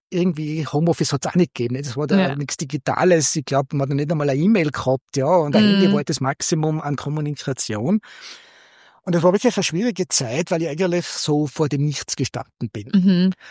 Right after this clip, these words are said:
Speaker 1: Dann habe ich mir gedacht, jetzt rufe ich die Kollegen der Reihe nach durch, die ich von Schöner gekannt habe und dort aber nicht mehr waren, sag ich, „Du,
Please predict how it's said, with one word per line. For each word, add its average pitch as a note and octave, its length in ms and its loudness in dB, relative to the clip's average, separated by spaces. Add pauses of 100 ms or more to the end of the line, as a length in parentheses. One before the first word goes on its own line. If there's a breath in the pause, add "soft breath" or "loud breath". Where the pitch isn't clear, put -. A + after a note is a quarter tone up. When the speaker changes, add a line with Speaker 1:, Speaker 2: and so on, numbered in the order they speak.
(300 loud breath)
Speaker 1:
Dann D#3+ 120 4
habe F#3+ 100 6
ich G#3+ 40 2
mir G#3+ 60 6
gedacht, G3 300 2
jetzt - 160 0
rufe G#3+ 240 2
ich G#3+ 120 4 (140)
die F#3+ 80 0
Kollegen F3+ 540 2
der E3 120 2
Reihe D3 140 2
nach F#3 160 2
durch, F3+ 280 -2
die F#3 140 -2
ich F3 60 -4
von E3+ 140 -2
Schöner F#3 340 2
gekannt - 580 -2
habe F3 360 4
und E3+ 140 0 (100)
dort D#3 220 2 (100)
aber D3 180 0
nicht E3+ 280 -2
mehr F#3+ 140 0
waren, E3 340 0
sag E3 280 -2
ich, D#3 120 -2
„Du, E3 180 4